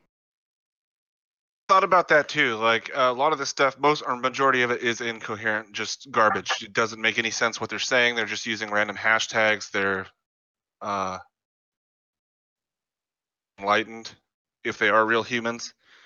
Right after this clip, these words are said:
Like, they're more aware of their surroundings and what the government's doing than anyone else,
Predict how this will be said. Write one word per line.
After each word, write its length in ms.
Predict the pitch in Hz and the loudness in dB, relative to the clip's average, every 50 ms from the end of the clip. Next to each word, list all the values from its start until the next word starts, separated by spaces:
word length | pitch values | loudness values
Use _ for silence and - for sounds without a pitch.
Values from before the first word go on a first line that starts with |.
| - - _ _ _ | -20 -20 _ _ _
Like, 100 | 101 98 | -14 -4
they're 160 | - 110 98 98 | 0 0 0 0
more 240 | 107 107 110 113 | 2 2 4 4
aware 400 | 110 104 104 104 107 107 107 107 | 4 2 2 2 4 4 4 4
of 80 | 104 101 | 2 0
their 80 | 104 101 | -2 -4
surroundings 680 | - - 107 101 101 101 104 104 107 104 104 98 98 | -4 -4 -2 0 0 0 0 0 -2 -4 -6 -6 -6
and 140 | 101 95 98 | -6 -6 -2
what 200 | 101 104 104 - | -2 -2 -2 -2
the 80 | 110 101 | -4 -2
government's 500 | 107 104 101 101 101 98 98 95 - - | 0 0 0 0 -4 -6 -8 -10 -12 -4
doing 460 | - 113 107 107 107 104 104 104 - _ _ _ _ _ _ _ - | -2 0 0 0 0 -2 -6 -10 -20 _ _ _ _ _ _ _ -8
than 120 | 113 104 | -6 -4
anyone 280 | 104 104 101 101 98 104 | -4 -4 -4 -2 0 2
else, 360 | 113 117 117 113 - - - | 4 4 4 2 -2 -8 -16